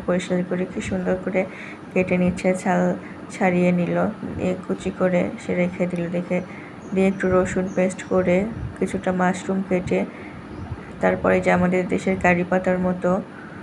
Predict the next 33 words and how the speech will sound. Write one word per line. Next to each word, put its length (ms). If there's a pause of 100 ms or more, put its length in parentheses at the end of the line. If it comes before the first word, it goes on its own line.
(360)
একটা 280 (380)
পাতা 320
সে 160
মিক্সার 380
করে 280 (140)
কিছু 200 (200)
দুধ, 280 (460)
আটা 360 (280)
মিক্সার 360 (100)
করে 180
একটা 460 (140)
রুটি 300
বানিয়ে 360
নিল 240 (140)
সুন্দর 400 (100)
করে। 200 (680)
তারপরে 340
কিছুটা 400
মাংস 400
ওই 260
বানানো 540
মশলাটা 560
দিয়ে, 300
মাংসটা 680
দিয়ে 320 (720)
আবার 240
মুড়িয়ে 360
নিল, 300
নিয়ে 240
রেখে 300
দিল। 200
তারপর 360
একটু 220